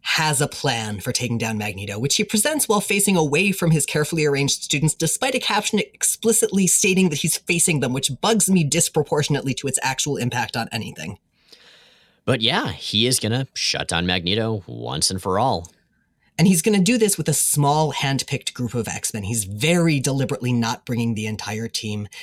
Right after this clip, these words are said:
Speaker 1: And the implication is that he's not doing it because it's pretty much a suicide mission. So he's got Jean, Wolverine, Gambit, Rogue, and Quicksilver. And he's planning to lead them himself in a fancy exoskeleton, which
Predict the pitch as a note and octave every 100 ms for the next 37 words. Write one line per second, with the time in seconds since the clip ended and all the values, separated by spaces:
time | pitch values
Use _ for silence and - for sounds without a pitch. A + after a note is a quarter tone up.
0 | - D#3+ A#3+ F#3 - D3+ C3 A2+ A2+ C3
1 | B2 A2+ A2+ G#2+ A2+ D3 G3 G3+ - C#3+
2 | B2 - B2 A2+ A#2+ G#2 - G2+ G#2 -
3 | C#3 C3 _ _ - F3+ D#3 G#3 G#3+ A3+
4 | - - - - - A#2+ A#2 F3 G#3+ A3
5 | G3+ C3+ D3 C3 C#3 C3+ C#3 - A2+ A#2+
6 | D3+ D#3+ B2+ A#2+ C3 B2+ A#2+ A2 - C3
7 | - A3 G#3 - - _ - - - D#3+
8 | - A#3 - C4 B3 F#3+ E3 D#3 E3+ E3
9 | C#3 C3+ - C#3 C3 - A2+ - B2+ -
10 | C3 - - A2 - G#2+ G2+ A2+ C#3+ -
11 | - - _ - C#3 G#3+ A3